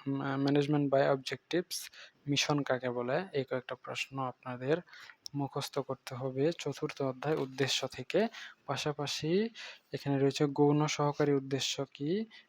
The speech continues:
এবং মধ্যমেয়াদী উদ্দেশ্য কি, কৌশলগত উদ্দেশ্য কাকে বলে,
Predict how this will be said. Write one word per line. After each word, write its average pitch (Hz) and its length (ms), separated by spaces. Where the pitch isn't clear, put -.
এবং 135 200
মধ্যমেয়াদী 143 720
উদ্দেশ্য 143 440
কি, 160 160
কৌশলগত 147 640
উদ্দেশ্য 135 500
কাকে 139 320
বলে, 143 260